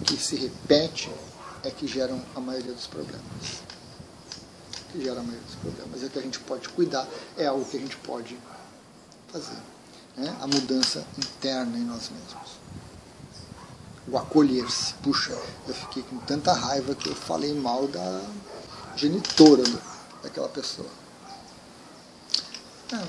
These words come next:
tudo bem, né? Ela deve ser uma boa pessoa, o filho, né? E eu tive aquele comportamento, legal, passou, né? A gente,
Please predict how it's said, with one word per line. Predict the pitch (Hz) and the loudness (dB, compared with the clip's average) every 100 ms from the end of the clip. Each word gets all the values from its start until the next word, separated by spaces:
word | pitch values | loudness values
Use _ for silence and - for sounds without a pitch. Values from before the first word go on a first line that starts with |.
| - | -6
tudo | 190 | -4
bem, | 160 170 190 139 - | -2 0 -2 -4 -6
né? | 143 190 202 - | -6 -6 -6 -8
Ela | - | -8
deve | - 143 | -8 -6
ser | 160 | -4
uma | 143 | -4
boa | 131 143 | -4 -4
pessoa, | 147 127 - 151 151 | -2 -4 -2 -2 -2
o | 135 | -6
filho, | - - 143 | -8 -4 -2
né? | 143 131 131 135 - - - - - - - | -2 -6 -8 -10 -16 -18 -20 -20 -20 -18 -12
E | 78 | -6
eu | 80 - | -4 -4
tive | 160 151 | -2 -2
aquele | 147 143 | -2 -6
comportamento, | - 135 151 147 170 185 - | -6 -6 -2 -2 -2 -6 -2
legal, | 392 320 254 240 - - | 0 2 2 0 -2 -4
passou, | 349 - 196 196 151 | -4 -2 -4 -4 -8
né? | 160 214 208 - - - | -6 -4 -4 -8 -10 -6
A | |
gente, | 165 - | -4 -4